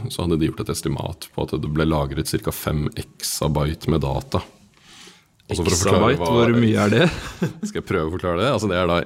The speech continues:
Speaker 1: en million terabyte er en exabyte.
Speaker 2: Å, herregud.
Speaker 1: Og en terabyte er tusen gigabyte.
Speaker 2: Ja.
Speaker 1: Og en gigabyte er jo da tusen megabyte igjen, så vi begynner å snakke ganske
Speaker 2: Ja.
Speaker 1: mange nuller, eh, i disse
Speaker 2: Ja, ja.
Speaker 1: tallene her. Men det som er interessant der sånn er jo for så vidt ikke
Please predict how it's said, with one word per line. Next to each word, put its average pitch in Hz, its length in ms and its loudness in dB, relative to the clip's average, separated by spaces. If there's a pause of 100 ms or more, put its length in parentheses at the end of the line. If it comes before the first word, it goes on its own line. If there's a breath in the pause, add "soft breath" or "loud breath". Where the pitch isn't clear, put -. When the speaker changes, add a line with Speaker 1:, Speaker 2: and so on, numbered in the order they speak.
(280)
Speaker 1:
en 87 160 2
million 87 560 2
terabyte 78 480 -2
er 80 160 0
en 76 80 0
exabyte. 80 540 -4 (180)
Speaker 2:
Å, 117 60 -6 (160)
herregud. 107 240 -4
Speaker 1:
Og - 260 -2
en 87 160 4
terabyte 80 400 0
er 82 140 0 (180)
tusen 76 400 -2
gigabyte. 78 480 -4 (240)
Speaker 2:
Ja. 123 140 -12 (260)
Speaker 1:
Og - 140 -6 (100)
en 78 160 4
gigabyte 78 480 2
er 85 80 2
jo 82 80 2
da 76 160 0
tusen 76 460 -2
megabyte 69 480 -2
igjen, 69 100 0
så 87 80 0
vi 85 80 4
begynner 78 160 2
å - 80 -6
snakke - 380 -2 (200)
ganske 95 300 2
Speaker 2:
Ja. - 20 4
Speaker 1:
mange 85 220 4
nuller, 69 420 2
eh, 71 360 0
i - 20 -2
disse 78 160 0
Speaker 2:
Ja, 117 80 4
ja. 123 80 4
Speaker 1:
tallene 80 240 4
her. 110 160 2 (760 loud breath)
Men 95 100 4
det 87 80 6
som - 80 2
er 90 80 4
interessant 92 280 0
der 82 120 2
sånn - 160 -2
er 82 80 2
jo 82 160 2
for - 80 -6
så 90 80 -2
vidt 80 160 -4
ikke 85 240 -2